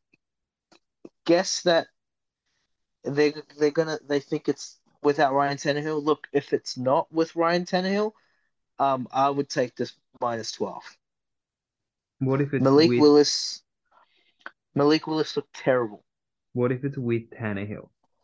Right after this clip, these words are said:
Speaker 1: If it's with Tanny, um,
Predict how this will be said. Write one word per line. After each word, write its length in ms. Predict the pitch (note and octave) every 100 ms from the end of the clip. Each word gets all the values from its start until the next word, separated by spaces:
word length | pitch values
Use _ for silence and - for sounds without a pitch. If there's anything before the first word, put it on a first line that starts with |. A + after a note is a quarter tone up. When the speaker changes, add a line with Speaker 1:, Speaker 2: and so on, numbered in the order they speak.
| _ _ _ _ _ -
Speaker 1:
If 140 | C#3
it's 160 | D3 C#3+
with 320 | C#3 D3+ E3+ _ _ _ -
Tanny, 400 | F3+ F3+ G#3 A#3+ _ _ _ _ _ _ _
um, 580 | - D3+ D3+ D3 C#3+ C3+